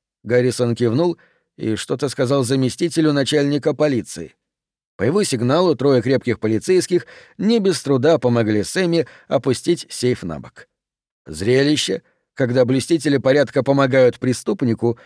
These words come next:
несколько ослабило напряжение. В комнате послышался дружный смех. Сэмми опустился на колени и приступил к изучению днища. Фэл ухмыльнулся. Конечно,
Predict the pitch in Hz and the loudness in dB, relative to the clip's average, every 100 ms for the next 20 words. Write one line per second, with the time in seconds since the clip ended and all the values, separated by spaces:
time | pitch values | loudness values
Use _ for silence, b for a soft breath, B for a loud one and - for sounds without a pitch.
0 | b b - 185 165 156 151 139 123 135 | b b -4 -2 0 2 4 4 4 2
1 | 131 127 120 110 98 - 58 50 - _ | 4 2 0 -2 -6 -8 -14 -18 -20 _
2 | _ _ _ - 196 156 139 139 127 123 | _ _ _ -2 2 2 2 0 0 0
3 | - 123 123 - 120 123 110 104 127 - | -2 0 0 0 0 0 0 -2 -6 -8
4 | 82 - - _ _ _ _ _ _ _ | -12 -16 -20 _ _ _ _ _ _ _
5 | - 220 196 147 139 - 151 135 131 127 | -4 0 2 2 0 0 0 0 0 2
6 | 135 170 202 196 170 B B - 147 170 | 2 2 2 0 -2 B B -2 0 0
7 | 156 160 208 196 165 127 127 - 165 151 | 2 0 0 0 0 0 0 0 0 2
8 | 131 113 107 107 - 104 107 - _ _ | 0 -2 -2 -4 -6 -6 -6 -8 _ _
9 | _ _ _ - 147 156 143 160 143 117 | _ _ _ -2 2 2 0 -2 0 -4
10 | 117 - - _ _ _ _ _ - 123 | -6 -14 -20 _ _ _ _ _ -2 0
11 | 127 - 131 | 0 0 -4